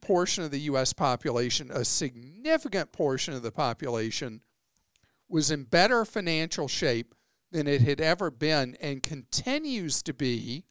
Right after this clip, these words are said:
as we move towards the end of twenty-one. They've continued to be in better shape than ever before. And then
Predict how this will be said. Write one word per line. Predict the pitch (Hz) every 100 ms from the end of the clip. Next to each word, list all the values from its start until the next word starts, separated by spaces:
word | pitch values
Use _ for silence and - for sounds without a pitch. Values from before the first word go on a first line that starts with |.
| _ _ _ _ _ _ - _
as | 151 135 139
we | 220
move | 214 185 196 160
towards | 190 160 143 143
the | 156
end | 147 170
of | 135
twenty-one. | - - 156 139 123 170 196 127 107 - _ _ _ _ _ _ _ _
They've | 160 147
continued | - 170 131 233 240 202
to | 151
be | 160
in | 147 127
better | 147 135
shape | 127 - 143 127 -
than | 170 127
ever | 117 113
before. | 101 101 - 110 92 127 - _ _ _ _ _ _ _ _ _ _
And | 196 175
then | 160 185 185 165